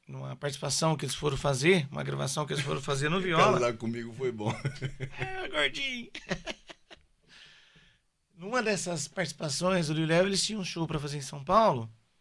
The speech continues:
Speaker 1: e naquela época eu tava lá na, na, no programa tocando contrabaixo.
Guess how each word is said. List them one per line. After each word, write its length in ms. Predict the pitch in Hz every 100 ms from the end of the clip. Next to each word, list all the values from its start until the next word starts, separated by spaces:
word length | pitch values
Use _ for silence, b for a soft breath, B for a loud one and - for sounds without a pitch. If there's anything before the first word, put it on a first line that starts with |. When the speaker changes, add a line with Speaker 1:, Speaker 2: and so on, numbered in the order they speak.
| _ _
Speaker 1:
e 120 | 151
naquela 420 | 156 151 156 156 151
época 280 | 160 -
eu 60 | 175
tava 400 | 170 165 175 160
lá 160 | 151 165
na, 160 | 151
na, 300 | 143 143 - _ _ 160
no 100 | 147
programa 400 | 156 143 156 175
tocando 340 | 175 170 170
contrabaixo. 760 | - 165 196 170 151 151 135